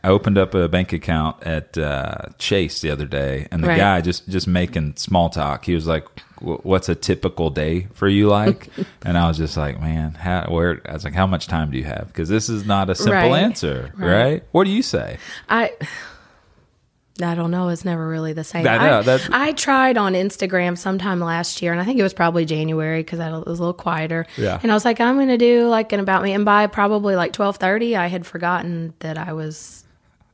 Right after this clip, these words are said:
Speaker 2: it's supposed to be even documenting that 'cause, like, it,
Speaker 1: <laughs>
Speaker 2: things had gone awry. And I think, and I mean, it kinda sounds crazy, like, in the horse world and showing horses, um, it's all about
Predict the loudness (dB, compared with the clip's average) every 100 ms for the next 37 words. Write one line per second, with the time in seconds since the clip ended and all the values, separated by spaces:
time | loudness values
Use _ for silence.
0 | _ -4 -2 0 -2 -2 -4 -4 -4 -4
1 | -2 -2 0 2 2 2 0 2 0 2
2 | 0 -2 -8 -10 -4 2 2 2 -2 0
3 | 0 0 0 2 2 0 -2 -2 -4 -4
4 | -4 -2 -2 -4 -8 -2 0 2 2 2
5 | 0 -2 -4 -6 -4 -2 0 -2 -2 -2
6 | 0 2 2 0 -2 -6 -2 0 0 2
7 | 0 0 2 2 2 0 -2 0 0 0
8 | -2 -2 -2 -2 -4 -14 -20 -20 -2 2
9 | 2 2 -2 -4 -2 -2 0 2 2 2
10 | 2 0 0 -4